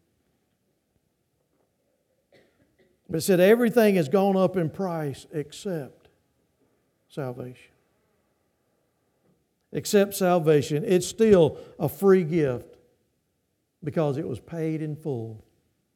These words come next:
by Jesus. Amen? You see, if we believe in Jesus and accepted Him as your, as our Lord and Savior, our personal Lord and Savior, He will accept us, He will give us salvation,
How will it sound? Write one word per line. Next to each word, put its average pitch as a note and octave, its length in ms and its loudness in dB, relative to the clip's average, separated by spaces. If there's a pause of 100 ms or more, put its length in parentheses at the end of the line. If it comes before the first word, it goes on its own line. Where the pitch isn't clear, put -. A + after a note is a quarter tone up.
(520)
by A#2 160 -12
Jesus. A#2+ 440 -16 (460)
Amen? C3+ 340 -8 (2750)
You E3+ 60 -4
see, A#3+ 140 6
if F3+ 100 10
we A3 160 6
believe F#3 420 6
in E3 120 2
Jesus E3+ 440 2
and F3 120 0
accepted G3 440 0
Him E3 120 2
as D#3+ 140 0
your, E3 220 2 (240)
as E3 120 0
our F3+ 120 8
Lord F#3 280 8
and E3 120 0
Savior, G3 400 4
our D3+ 80 2
personal F#3 500 0
Lord F3 180 4
and C#3+ 80 -4
Savior, F#3+ 400 0 (240)
He A3 140 8
will A#3 180 8
accept G#3+ 460 2
us, F#3 140 0
He G#3+ 100 8
will A3 140 8
give G#3+ 240 8
us G3+ 120 2
salvation, F#3+ 720 0